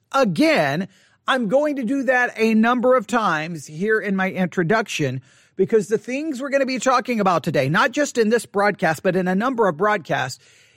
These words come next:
it, it really is going to go to the very heart of one of the things I try to do here on the Theology Central podcast. So let's just think about the name, okay? Just, just stay with me here.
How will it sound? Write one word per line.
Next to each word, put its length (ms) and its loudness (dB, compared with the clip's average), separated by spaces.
it, 220 2
it 180 -2
really 460 2
is 100 2
going 220 2
to 60 0
go 120 2
to 100 -6
the 120 0
very 260 2
heart 520 0
of 160 -2
one 180 2
of 80 0
the 80 -4
things 560 -4
I 180 0
try 320 -2
to 120 0
do 480 0
here 420 2
on 200 2
the 100 2
Theology 580 0
Central 500 -2
podcast. 960 -4
So 160 2
let's 220 2
just 240 -2
think 160 0
about 240 0
the 80 0
name, 260 -4
okay? 300 -2
Just, 220 -4
just 220 0
stay 260 0
with 260 -2
me 120 -8
here. 280 -10